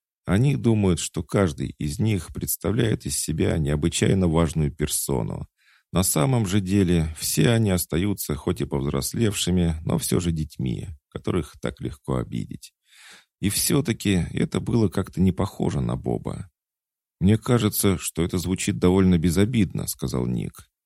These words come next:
Всё дело в восклицательных знаках. Целых четыре. Согласно нашей теории,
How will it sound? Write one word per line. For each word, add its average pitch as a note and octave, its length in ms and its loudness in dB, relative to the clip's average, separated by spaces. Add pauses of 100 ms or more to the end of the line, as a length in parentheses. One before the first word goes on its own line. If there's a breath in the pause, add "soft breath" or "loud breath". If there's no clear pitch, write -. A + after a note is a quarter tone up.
(560)
Всё G2+ 300 2
дело G#2 240 6
в F2+ 100 2
восклицательных F2 800 4
знаках. D2 640 -4 (220)
Целых F#2+ 380 0
четыре. - 640 -2 (500 soft breath)
Согласно F#2+ 600 0
нашей F2+ 360 0
теории, F2+ 680 0